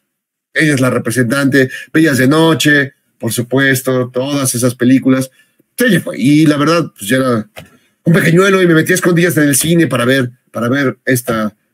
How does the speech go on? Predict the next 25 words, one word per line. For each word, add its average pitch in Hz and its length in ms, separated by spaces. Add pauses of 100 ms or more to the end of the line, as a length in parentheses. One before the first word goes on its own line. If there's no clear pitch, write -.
(120)
a 165 100
esta 180 160
figura 147 240
magistral 147 440
que, 127 100
pues 196 180
sí, 277 200 (140)
nos 143 140
marcó, 180 460
nos 196 120
marcó 226 240
ni 262 80
modo. 151 260
¿Qué, 247 180
qué 415 120
le 370 60
vamos 254 220
a 131 40
hacer, - 240 (200)
no? 269 220 (600)
Algunos, 214 580 (280)
eh, 127 580 (760)
nos 127 120
marca 127 680 (380)
<laughs> - 1200